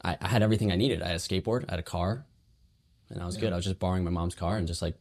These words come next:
Speaker 1: go around and film and skate.
Speaker 2: Yeah. How'd you pick L A?
Speaker 1: It's funny, the room we're in right now, this
Speaker 2: Yeah.
Speaker 1: is my friend Luke's room. I met Luke when we were in freshman year of high school. We, uh, sat next to each other and we're like, "Oh, you skate, I skate,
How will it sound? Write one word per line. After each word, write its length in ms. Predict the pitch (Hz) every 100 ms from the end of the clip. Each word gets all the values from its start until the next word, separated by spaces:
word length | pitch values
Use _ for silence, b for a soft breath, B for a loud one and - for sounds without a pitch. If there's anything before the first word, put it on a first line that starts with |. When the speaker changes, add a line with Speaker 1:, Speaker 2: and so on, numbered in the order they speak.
| -
Speaker 1:
go 120 | 87
around 280 | 87 87 101
and 180 | 85 - - _ -
film 220 | - 85 95
and 100 | 90
skate. 300 | - - - -
Speaker 2:
Yeah. 200 | 107 - -
How'd 140 | 147
you 60 | 143
pick 180 | 139 127
L 160 | 104
A? 200 | 98 95 90 -
Speaker 1:
It's 140 | 135 -
funny, 180 | 151 120
the 80 |
room 220 | 107 143 156
we're 100 | 135
in 100 | 117
right 200 | 113 101
now, 200 | 107 95
this 140 | 104
Speaker 2:
Yeah. 60 | 104
Speaker 1:
is 100 | 104
my 100 | 101
friend 240 | 113 101
Luke's 280 | 101 104 -
room. 300 | 98 92 95 b b b
I 120 | 107 123
met 180 | 123
Luke 320 | 101 131 120 -
when 120 | 110
we 120 | 104
were 160 | 104 101
in 460 | 95 101 95 95 -
freshman 400 | - - 117 - 113
year 100 | 101
of 60 |
high 160 | 104 110
school. 480 | 113 - 98 92 90 - b b b b
We, 280 | 110 110 101
uh, 240 | 101 95 90
sat 380 | - 117 92 -
next 220 | 107 107
to 60 | 117
each 120 | -
other 100 | 107
and 80 | 98
we're 60 |
like, 180 | 101 87
"Oh, 60 | -
you 140 | 120
skate, 360 | 110 - 131 120
I 120 | 110
skate, 480 | 123 - 117 110 -